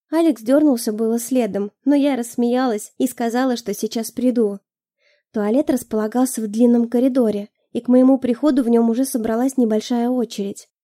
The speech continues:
Продвигалась она быстро, и, оставшись в ожидании одна,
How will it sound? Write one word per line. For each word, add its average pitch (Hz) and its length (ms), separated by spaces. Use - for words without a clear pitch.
Продвигалась 269 640
она 262 220
быстро, 233 540
и, 233 100
оставшись 247 560
в 233 40
ожидании 233 500
одна, 262 420